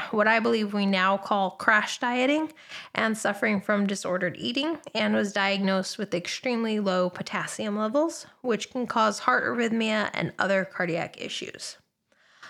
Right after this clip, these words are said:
On February twenty-fifth, nineteen ninety, Terri collapsed in her home in Saint Petersburg, Florida. Despite Michael immediately calling nine one one,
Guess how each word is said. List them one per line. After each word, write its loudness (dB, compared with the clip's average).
On 4
February 2
twenty-fifth, -2
nineteen 0
ninety, 2
Terri 0
collapsed -2
in -2
her 0
home -2
in -2
Saint -6
Petersburg, -2
Florida. -4
Despite -2
Michael 0
immediately 0
calling 0
nine 2
one 2
one, 0